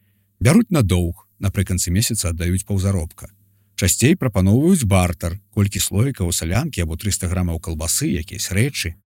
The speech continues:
На свята тут звычайна ўжываюць крамнае віно. Крыжачок, вішнёвы сад, васілісу, гэта ў параўнанні з тэхнічным спіртам пітво высакароднае,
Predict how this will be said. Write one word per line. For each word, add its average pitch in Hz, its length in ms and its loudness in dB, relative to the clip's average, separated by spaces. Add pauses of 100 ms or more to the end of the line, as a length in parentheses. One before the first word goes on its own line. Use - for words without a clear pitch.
(760)
На 101 80 4
свята 90 560 0
тут 113 160 2
звычайна 113 480 4
ўжываюць 92 640 2
крамнае 87 640 2
віно. 80 320 -8 (400)
Крыжачок, 117 720 2
вішнёвы 90 480 0
сад, 101 480 0
васілісу, 95 800 0
гэта 113 240 -6
ў 87 80 -8
параўнанні 107 400 2
з - 160 -2
тэхнічным 104 480 -4
спіртам 127 520 -2 (360)
пітво 127 320 2
высакароднае, 120 960 -2